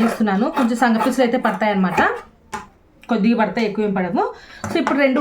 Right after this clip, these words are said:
ఓపెన్ చేసుకొని సంకలోతనే తీసేసుకోవాలి. రెండు పీసులకు మాత్రమే సంకలోతనే తీసుకోవాలి. ఇప్పుడు మనం మార్కింగ్ చేసిన దాని ప్రకారంగా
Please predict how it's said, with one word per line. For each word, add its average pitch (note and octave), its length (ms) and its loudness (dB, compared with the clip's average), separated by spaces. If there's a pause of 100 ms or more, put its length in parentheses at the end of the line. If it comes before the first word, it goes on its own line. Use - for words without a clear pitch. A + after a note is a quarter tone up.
ఓపెన్ B3 260 2
చేసుకొని A3+ 540 0
సంకలోతనే A3+ 500 2
తీసేసుకోవాలి. G3+ 540 -2 (340)
రెండు C4+ 220 2
పీసులకు C#4+ 340 0
మాత్రమే C4 320 0
సంకలోతనే A#3 540 2
తీసుకోవాలి. G#3 320 -2
ఇప్పుడు G#3 180 0
మనం G#3 180 0
మార్కింగ్ B3 280 0
చేసిన B3 200 0
దాని A3 180 0
ప్రకారంగా A#3+ 400 0